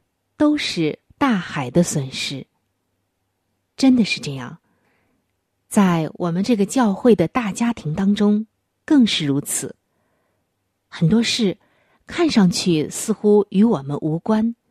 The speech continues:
实际上却和我们息息相关。每一位弟兄，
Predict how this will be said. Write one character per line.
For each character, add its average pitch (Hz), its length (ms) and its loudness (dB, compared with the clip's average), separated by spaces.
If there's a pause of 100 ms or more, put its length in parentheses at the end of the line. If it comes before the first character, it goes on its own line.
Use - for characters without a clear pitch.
(480)
实 - 260 -2
际 190 120 0
上 - 300 -4 (380)
却 - 180 0
和 190 240 -2
我 185 160 0
们 135 220 -6 (160)
息 - 420 0
息 165 340 -2
相 151 320 -2
关。 139 320 -8 (1500)
每 202 160 2
一 214 160 2
位 277 160 4
弟 247 260 4
兄， 143 360 -2